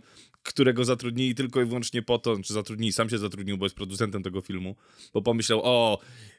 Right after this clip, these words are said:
y, no jak ja dotknę moją midasowatą ręką czegokolwiek, to zamienię to w złoto.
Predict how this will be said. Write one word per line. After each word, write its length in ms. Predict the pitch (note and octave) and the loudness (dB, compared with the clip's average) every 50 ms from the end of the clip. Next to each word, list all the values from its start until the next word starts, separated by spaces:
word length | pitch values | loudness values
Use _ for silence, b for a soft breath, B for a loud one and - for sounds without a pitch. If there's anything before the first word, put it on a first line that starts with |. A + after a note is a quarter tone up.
| B - | B 4
y, 240 | G#2+ G#2+ A2+ A#2 - - | 6 6 6 4 2 -4
no 260 | - A#2+ C3 C3+ B2+ | -2 2 4 4 4
jak 260 | A#2 A#2 A#2 A2+ A2+ C3 | 4 4 2 2 2 4
ja 160 | C#3 C3 B2 | 4 4 4
dotknę 540 | A#2 A2+ C3 C3 - - - A#2 A#2 A#2 A2+ | 2 2 0 0 0 -4 -4 0 2 2 4
moją 240 | A#2 A#2 A#2+ A#2+ | 4 4 4 4
midasowatą 800 | A#2+ A#2+ B2 A#2+ A#2+ C3 A#2 - B2+ A2+ B2 A#2+ - B2 A#2 A#2 | 4 2 2 2 2 2 4 4 2 2 2 2 2 2 2 4
ręką 360 | A#2+ B2 B2 A#2 - A2+ A2+ | 4 4 2 2 -2 -4 -2
czegokolwiek, 600 | - B2 A#2 A#2+ A2+ - B2 B2 A#2+ A#2+ A#2+ G#2+ | -2 0 0 0 2 4 4 4 6 4 2 2
to 100 | - A#2+ | 2 0
zamienię 360 | A2 A#2+ A#2+ A#2+ B2+ B2 B2 | 0 2 2 2 2 0 2
to 100 | G#2 B2 | 0 0
w 80 | A2 G#2+ | 0 0
złoto. 600 | G#2 A#2 B2 A#2 A2 - A2+ A2+ B2 C#3+ _ | 2 4 4 4 4 4 2 2 0 0 _